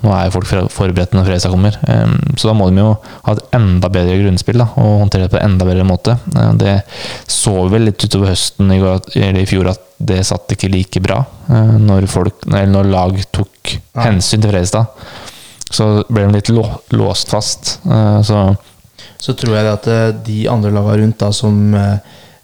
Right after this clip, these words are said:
Speaker 2: eh, ja, i hvert fall Brann og
Speaker 1: Mm.
Speaker 2: Stabæk, eh, kanskje til og med Mjøndalen.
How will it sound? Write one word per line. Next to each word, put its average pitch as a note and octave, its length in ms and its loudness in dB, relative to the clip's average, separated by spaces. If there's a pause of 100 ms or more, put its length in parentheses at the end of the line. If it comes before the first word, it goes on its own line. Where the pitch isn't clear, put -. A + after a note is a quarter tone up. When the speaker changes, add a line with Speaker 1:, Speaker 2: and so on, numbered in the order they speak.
Speaker 2:
eh, D#2 320 -8
ja, E2 100 -6
i G#2+ 60 -6
hvert - 260 -8
fall A2+ 240 -2
Brann A2 460 0
og G#2+ 140 -2
Speaker 1:
Mm. A#2+ 40 4
Speaker 2:
Stabæk, A2 520 -2 (240)
eh, G#2+ 680 -4
kanskje G2+ 760 -2
til G#2+ 180 -4
og G#2 40 0
med A2 100 2
Mjøndalen. A2 420 0